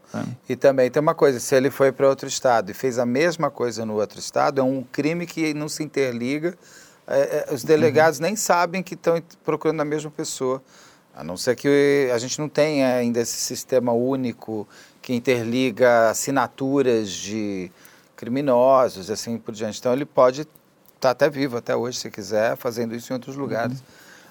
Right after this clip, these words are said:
Speaker 2: Ah,
Speaker 1: Pode.
Speaker 2: aí a gente, vamos sair então do corpo do Evandro, que eu sei que você já, já entendi, você já me convenceu bastante coisa.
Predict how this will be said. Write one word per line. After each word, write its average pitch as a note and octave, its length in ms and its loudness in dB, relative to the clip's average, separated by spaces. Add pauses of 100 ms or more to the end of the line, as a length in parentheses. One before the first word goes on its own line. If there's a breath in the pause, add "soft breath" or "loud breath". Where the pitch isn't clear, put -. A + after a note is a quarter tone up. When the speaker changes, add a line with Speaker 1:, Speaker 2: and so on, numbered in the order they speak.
Speaker 2:
Ah, D#3 400 6
Speaker 1:
Pode. B2+ 460 0
Speaker 2:
aí F3+ 420 6
a F3 220 6
gente, F#3 320 0
vamos G#3 260 2
sair G3 180 2
então E3 220 0
do C#3+ 80 -2
corpo B2+ 280 2
do A2+ 60 -4
Evandro, C#3+ 400 2
que - 160 -2
eu C#3+ 60 4
sei D3 240 0
que - 100 -16
você C#3 160 0
já, B2 300 2 (380 loud breath)
já C3+ 180 4
entendi, C#3+ 420 0
você D#3 140 -2
já D#3 100 8
me D#3 100 -4
convenceu D3 380 2
bastante C#3+ 380 0
coisa. A2+ 220 2